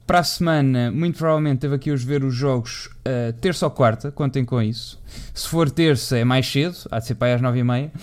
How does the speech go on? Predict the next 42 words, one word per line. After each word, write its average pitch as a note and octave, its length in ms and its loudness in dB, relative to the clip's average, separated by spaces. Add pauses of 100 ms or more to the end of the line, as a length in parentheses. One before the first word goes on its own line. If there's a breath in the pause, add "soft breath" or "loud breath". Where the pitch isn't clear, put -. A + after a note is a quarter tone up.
(400 loud breath)
Se - 200 -8
for D#3 200 2
quarta, A#2 680 2
eh, A#2+ 240 0
há C3 80 2
de A2+ 120 -4
ser B2+ 120 0
esta C3 240 0
hora, B2 260 2
porque A#2 460 -4 (320)
eu A2+ 80 0
saio A2+ 220 2
do A2 100 0
treino G#2+ 300 2
e A2+ 60 2
só A2+ 140 -2
consigo G#2+ 440 -2
para G#2+ 140 0
aí G#2+ 120 2
entre G#2 280 0 (120)
as G2+ 200 -4
dez G#2+ 300 2
e A2 60 2
um G#2+ 80 2
quarto A2 280 0
e A#2 40 0
as G#2+ 80 0
dez A2+ 160 2
e B2+ 60 4
meia. A#2 200 4
Mas B2 140 0
contem C3 260 0
com C#3 140 0
isso, C#3+ 260 -2
marquem B2+ 320 0
na B2+ 140 4
agenda B2+ 500 2
que B2+ 300 0
há B2+ 160 2 (100)
de A#2+ 300 0
nos B2+ 420 2
aturar A#2 560 2